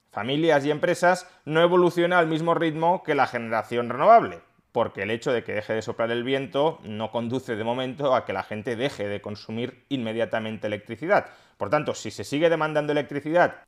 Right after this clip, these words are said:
y no se genera por vías renovables, necesitamos otras centrales que suministren ese déficit de electricidad, de generación eléctrica, como consecuencia de la interrupción de la generación renovable. ¿Y cuáles son en el sistema eléctrico español actual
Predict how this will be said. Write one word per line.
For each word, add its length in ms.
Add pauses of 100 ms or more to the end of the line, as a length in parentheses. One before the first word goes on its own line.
y 100
no 120
se 140
genera 360
por 160
vías 200
renovables, 600
necesitamos 680
otras 340
centrales 560 (280)
que 100
suministren 840 (180)
ese 320
déficit 800 (100)
de 280
electricidad, 720
de 100
generación 480
eléctrica, 680
como 220
consecuencia 760 (200)
de 140
la 140
interrupción 720
de 80
la 100
generación 500
renovable. 540 (340)
¿Y 120
cuáles 340
son 320
en 80
el 120
sistema 420
eléctrico 420
español 400
actual 560